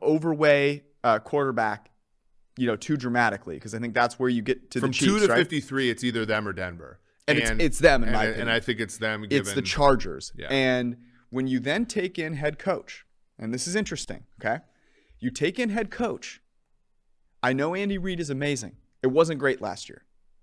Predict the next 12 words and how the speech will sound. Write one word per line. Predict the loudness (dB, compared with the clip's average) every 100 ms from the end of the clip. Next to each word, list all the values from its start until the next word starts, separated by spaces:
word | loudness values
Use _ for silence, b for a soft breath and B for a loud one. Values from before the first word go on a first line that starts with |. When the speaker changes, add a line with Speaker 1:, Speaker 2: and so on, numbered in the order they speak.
| _ _ _ -4
Speaker 1:
It | -2
wasn't. | 2 2 0 -8 -20 _ _ _ -4
It | -2 0
was | 0 2
not | 2 2 2
great | 0 0
last | -4 -6 -8
Speaker 2:
No. | -12
Speaker 1:
year. | -14 _ _ _ _ _ b b b b b b
I | 4
will | 4
take | -2 0 -2 -2